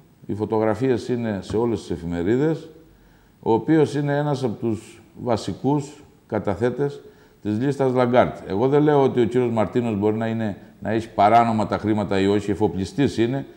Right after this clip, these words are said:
και προφανώς, ε, έχει χρήματα για να έχει και καταθέσεις στο εξωτερικό. Αλλά τι μήνυμα περνάει ένας πρωθυπουργός όταν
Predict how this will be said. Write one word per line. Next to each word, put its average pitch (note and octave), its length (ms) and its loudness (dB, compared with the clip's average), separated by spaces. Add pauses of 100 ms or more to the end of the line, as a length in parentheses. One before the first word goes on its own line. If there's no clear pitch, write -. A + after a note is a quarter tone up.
(180)
και - 120 -8
προφανώς, G#2+ 680 -2 (480)
ε, G2+ 60 -8 (1000)
έχει F2 640 -2
χρήματα A2 460 0
για G2+ 160 0
να G#2 100 -2
έχει A2+ 180 -2
και G2+ 100 -6
καταθέσεις G2+ 460 0
στο - 120 -6
εξωτερικό. B2+ 840 2 (340)
Αλλά G#2 800 4
τι F3+ 140 2
μήνυμα D#3+ 500 0
περνάει B2 440 2
ένας B2 240 -2
πρωθυπουργός G2 960 0 (600)
όταν C3+ 580 2